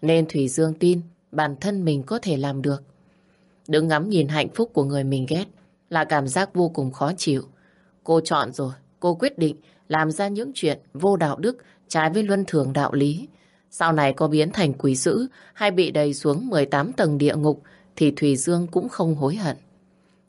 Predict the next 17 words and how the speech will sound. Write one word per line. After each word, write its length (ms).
Vì 160
mục 220
đích 180
cuối 160
cùng 280
của 160
cô 320
cũng 200
chỉ 200
vì 180
muốn 300
trả 280
thù 280
cho 320
anh 240
trai 320
cô. 220